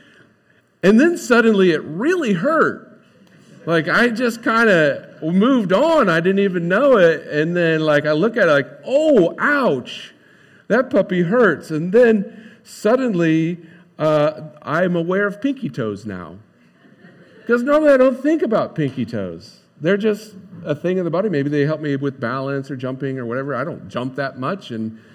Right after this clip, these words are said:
I'm not that klutzy, so, you know, it just does its job. It's just kind of there. My pinky toe minds its own business normally.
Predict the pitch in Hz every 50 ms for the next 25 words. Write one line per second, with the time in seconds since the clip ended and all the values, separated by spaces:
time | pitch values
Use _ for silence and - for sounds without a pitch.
0 | - - - _ _ _ - 123 143 143 143 143 139 139 - - 156 170 170 -
1 | 214 208 196 - 135 123 123 120 117 120 127 139 156 175 226 247 220 160 135 131
2 | 127 156 147 143 147 156 156 156 151 139 117 120 117 113 147 196 262 262 202 170
3 | 170 202 208 202 190 - - - - - - - _ - 180 185 - - 196 190
4 | 196 - 185 190 196 202 196 180 165 190 233 240 233 226 220 214 196 165 160 156
5 | 156 - 196 190 202 196 190 - 196 208 208 202 196 196 196 214 226 214 226 220
6 | 226 233 226 240 233 208 196 269 277 247 233 247 226 180 - - 151 147 139 131
7 | 120 113 107 101 98 90 82 85